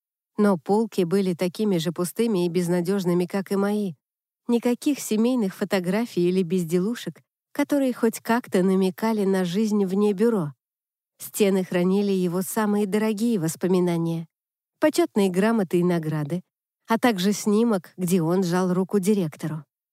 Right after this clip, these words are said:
На столе в шахматном порядке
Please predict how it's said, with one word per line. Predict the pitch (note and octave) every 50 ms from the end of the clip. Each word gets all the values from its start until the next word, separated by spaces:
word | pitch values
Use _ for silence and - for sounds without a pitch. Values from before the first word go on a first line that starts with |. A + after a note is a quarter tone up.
| _ _ _ _ _ _ _ _ _ _ _ _ _ _ _ _ -
На | G#3+ G#3+ G#3+ G#3 G3+
столе | - - - G3 G3 G3 G3 B3
в | C#4+ -
шахматном | - G#3 G3 F#3+ - F#3+ F#3+ - - G3+ F#3+ F#3+
порядке | - G3+ G3 F#3+ G#3 B3+ C#4 - - G3 E3+